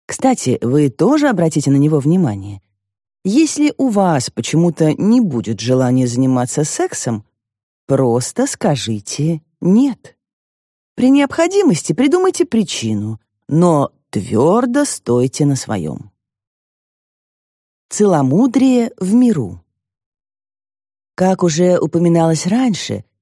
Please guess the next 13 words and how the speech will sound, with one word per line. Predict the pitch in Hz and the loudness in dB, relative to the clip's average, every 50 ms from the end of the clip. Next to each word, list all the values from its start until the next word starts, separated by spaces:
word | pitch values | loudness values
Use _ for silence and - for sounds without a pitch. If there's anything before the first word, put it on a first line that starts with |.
| _ - | _ -4
женщина, | 147 147 120 165 190 185 185 190 185 - 214 214 196 | -2 0 2 2 2 4 2 2 0 0 0 0 2
которую | 185 170 165 202 196 190 190 185 185 | 0 0 2 2 2 4 4 2 2
выдали | 220 277 226 226 202 190 | 2 0 2 2 2 2
замуж | 165 151 170 180 202 202 185 165 - | 2 2 2 2 2 2 0 -2 -4
против | - 165 170 151 - 143 127 - - | -2 -2 -2 0 0 -2 -4 -4 -6
воли | 131 123 113 127 139 170 202 202 190 170 | -8 -4 -2 0 2 4 4 4 4 2
и | 156 | 2
которая | - 143 135 - 165 160 156 147 | 2 0 0 2 2 2 2 2
желала | 127 151 151 156 160 156 | 2 2 2 4 4 2
избежать | 151 - - 170 160 151 143 151 160 151 131 147 175 208 220 202 - 139 | 2 2 0 0 0 0 0 0 0 0 0 0 2 2 2 0 -2 -4
исполнения | - - - 143 135 139 160 175 180 160 135 | -6 -4 -2 0 0 0 0 2 0 0 0
супружеского | - 143 135 - 165 170 156 147 - - - 131 120 123 | -2 -4 -2 0 0 0 0 -2 -6 -6 -4 -4 -2 -2
долга, | 127 151 233 302 311 269 170 120 98 | 0 0 0 2 0 0 -2 -4 -8